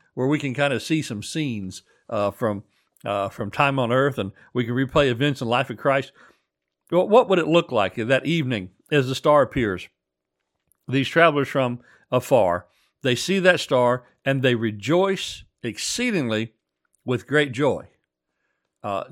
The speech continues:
great joy and exceeding rejoicing. And then we think about what the angels announced, uh, that same,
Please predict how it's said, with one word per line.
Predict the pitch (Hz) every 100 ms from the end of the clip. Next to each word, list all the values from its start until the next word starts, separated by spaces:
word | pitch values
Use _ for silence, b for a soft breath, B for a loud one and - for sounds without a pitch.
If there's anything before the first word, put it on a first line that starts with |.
| 117
great | - 151 190
joy | 151 160 165 160
and | 113
exceeding | 95 - - - 143 156 143 143 _ _
rejoicing. | 120 113 107 95 95 80 b b b b b _
And | 135 131
then | 165 175 156 _ _ _
we | 139
think | 127 151
about | 143 127
what | 120
the | 117
angels | 127 170 175 151
announced, | 151 135 135 - - - _ _ _
uh, | 113 101 98
that | 104 110
same, | - 156 147 147